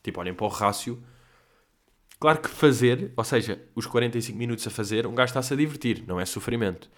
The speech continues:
Mas, porra, tipo,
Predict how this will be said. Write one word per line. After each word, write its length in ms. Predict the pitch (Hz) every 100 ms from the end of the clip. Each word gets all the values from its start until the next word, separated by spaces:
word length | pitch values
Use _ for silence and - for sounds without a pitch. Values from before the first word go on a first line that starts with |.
| - _ _ _ _ _ _ _ _ _ _ _ _ _ _ _ _ _
Mas, 320 | 95 92 -
porra, 500 | - 101 85 113 123 - - _ _ _ _ _ _ - - -
tipo, 260 | 120 113